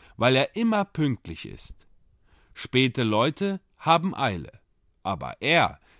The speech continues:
der nie spät ist, eilt nie.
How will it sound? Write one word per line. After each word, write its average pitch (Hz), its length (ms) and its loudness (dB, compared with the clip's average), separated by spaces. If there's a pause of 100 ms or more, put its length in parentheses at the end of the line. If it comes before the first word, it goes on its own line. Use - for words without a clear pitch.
(120)
der 101 160 0
nie 170 300 2
spät 104 440 -2
ist, - 340 -8 (360)
eilt 104 360 -2 (100)
nie. 120 320 -6